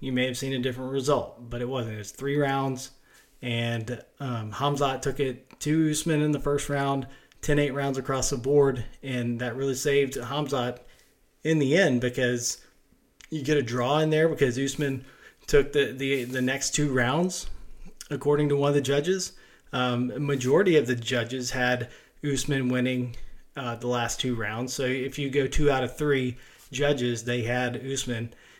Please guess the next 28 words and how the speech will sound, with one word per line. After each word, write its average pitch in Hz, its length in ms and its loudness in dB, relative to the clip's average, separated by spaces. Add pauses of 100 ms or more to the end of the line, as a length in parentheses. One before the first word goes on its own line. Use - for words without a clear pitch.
(300)
in 139 380 -2
the 135 160 -2
last 123 500 0
two. 143 520 4 (320)
So 120 520 -2 (340)
Khamzat 143 600 0
able 135 300 -2
to 123 520 -4 (320)
edge 143 340 -2
out 147 360 0
Usman, 120 480 -4 (460)
uh, 113 300 -8 (140)
although 127 320 -2
dominated 127 580 -2
him 123 200 0
in 131 120 -6
the 120 60 -4
first 127 300 -4
round, 123 280 -4
and 120 100 -4
that 123 180 -6
kind 123 240 -2
of 120 200 -6
was, 123 360 -4
uh, 120 280 -4
the 120 120 -4
redemption 123 560 -2
there 123 340 0